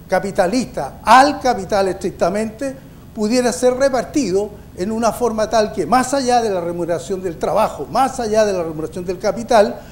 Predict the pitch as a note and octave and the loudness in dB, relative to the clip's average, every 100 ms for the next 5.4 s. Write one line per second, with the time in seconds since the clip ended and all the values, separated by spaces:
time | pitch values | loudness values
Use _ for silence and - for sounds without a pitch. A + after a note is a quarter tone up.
0 | - - G3 G3+ A3 A3+ A#3 A3 A3 G3+ | -20 -8 -2 2 2 2 -2 -2 -2 0
1 | F3+ - G#3 G#3+ G#3 G3+ A3+ F3+ A#3 B3 | -4 -4 -4 -4 -6 -6 -6 -4 -4 -4
2 | A3+ B3 D#3+ D#3 - D#3+ E3 F#3+ F#3+ A3 | -2 -2 -2 -8 -8 -4 0 0 0 -2
3 | G3+ - C4+ D#3+ F#3+ - - - - - | -4 0 2 2 -4 -8 -16 -20 -20 -20
4 | - D#3+ E3+ - - B3 B3+ C4+ - C4 | -8 -4 -4 -6 4 6 6 4 2 4
5 | C4 G#3 E3 - | 6 6 2 -6